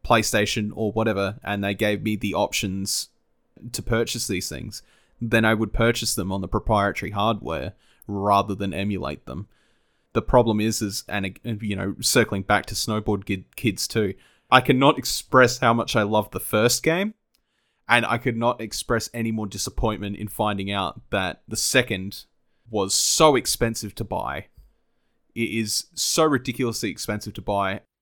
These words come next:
As a result, I'll probably never play it because I haven't ever purchased it. And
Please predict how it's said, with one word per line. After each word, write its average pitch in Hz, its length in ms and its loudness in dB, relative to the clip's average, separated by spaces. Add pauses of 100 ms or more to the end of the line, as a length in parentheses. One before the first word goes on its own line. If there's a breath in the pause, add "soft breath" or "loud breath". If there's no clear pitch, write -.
As 139 180 6
a 127 40 0
result, 113 460 2 (340)
I'll 131 100 4
probably 131 440 -2
never 120 200 0
play 123 340 2
it 92 120 -6 (100)
because 110 280 -2
I 110 60 0
haven't 143 300 0
ever 107 160 -6
purchased 120 460 -2
it. - 140 -14 (500)
And 107 360 2